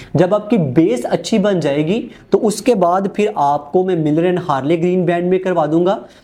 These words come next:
तो ये total overall आपका एक बहुत अच्छी तैयारी हो जाएगी। इसके अलावा आपने कुछ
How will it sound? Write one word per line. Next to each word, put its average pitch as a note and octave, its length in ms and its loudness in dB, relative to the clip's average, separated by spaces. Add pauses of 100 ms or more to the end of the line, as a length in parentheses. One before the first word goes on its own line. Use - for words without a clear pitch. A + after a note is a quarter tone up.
(100)
तो F#3+ 120 2
ये G#3 120 2 (220)
total G#3+ 340 2
overall F3 600 0
आपका C#3 320 -2
एक E3+ 280 -4
बहुत D#3+ 280 -2
अच्छी - 280 -4
तैयारी C#3+ 380 0
हो C3+ 160 0
जाएगी। B2 460 -4 (540)
इसके A3+ 360 4
अलावा E3 360 2 (460)
आपने E3 440 0
कुछ G#3+ 380 -2